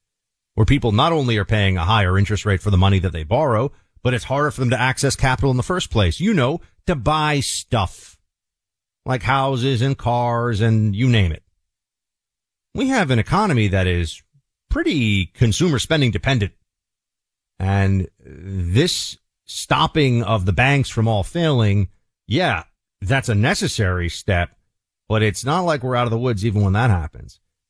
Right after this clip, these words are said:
And when you have an administration that is telling you they've created twelve million jobs, which only an economic illiterate would actually believe, they have not created those jobs,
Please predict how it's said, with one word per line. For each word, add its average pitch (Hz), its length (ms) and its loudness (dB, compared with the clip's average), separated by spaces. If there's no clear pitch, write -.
And 101 380 2
when 107 200 2
you 151 140 0
have 156 180 0
an 135 80 -2
administration 120 720 -2
that 107 80 2
is 101 80 0
telling 113 300 0
you 101 40 2
they've 95 140 2
created 101 300 0
twelve 117 360 0
million 107 360 2
jobs, 82 500 -6
which 113 220 0
only 139 380 2
an 117 100 -2
economic 113 520 0
illiterate 98 480 2
would 98 100 0
actually 95 360 0
believe, 85 420 0
they 98 100 2
have 87 100 4
not 110 260 0
created 110 640 2
those 95 240 -2
jobs, 90 540 -4